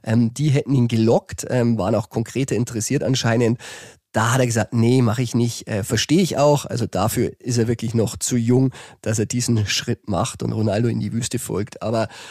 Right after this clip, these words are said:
ähm, ja, Newcastle soll ja auch schon ein bisschen interessiert gewesen sein. Und United hört man soll interessiert gewesen sein.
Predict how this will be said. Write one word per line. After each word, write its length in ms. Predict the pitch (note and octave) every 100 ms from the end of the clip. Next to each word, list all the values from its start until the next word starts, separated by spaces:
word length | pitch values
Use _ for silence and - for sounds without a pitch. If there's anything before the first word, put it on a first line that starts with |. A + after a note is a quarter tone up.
| - -
ähm, 420 | A#2+ A#2+ G#2+ C#3+
ja, 380 | - F2+ G#2 G#2+ - -
Newcastle 520 | C3+ F3+ B2+ B2 C#3+
soll 180 | A#2 B2+
ja 100 | C3+
auch 100 | -
schon 140 | B2 B2+
ein 20 |
bisschen 220 | A#2+ A2
interessiert 340 | G#2 F#2+ F2+ D2
gewesen 320 | C#2 C#2+ E2+
sein. 200 | E2 -
Und 260 | - D#3+ D3+
United 460 | C#3+ A#2+ A#2 B2+
hört 140 | A#2+ A2
man 100 | G#2+
soll 100 | G#2
interessiert 400 | F2+ G2 - G2
gewesen 320 | F2 F2 G#2+
sein. 160 | -